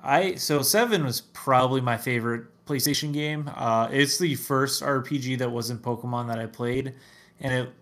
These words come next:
blew my mind when I played it. Like, I loved Final Fantasy seven.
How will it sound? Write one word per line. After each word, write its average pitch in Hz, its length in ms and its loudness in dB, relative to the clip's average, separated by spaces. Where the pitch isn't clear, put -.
blew 135 360 4
my 131 160 4
mind 110 380 -2
when 127 140 -2
I 127 100 -2
played 139 520 0
it. - 60 -14
Like, 117 240 -2
I 147 200 4
loved 120 480 2
Final 117 300 -4
Fantasy 117 340 -6
seven. 113 480 -4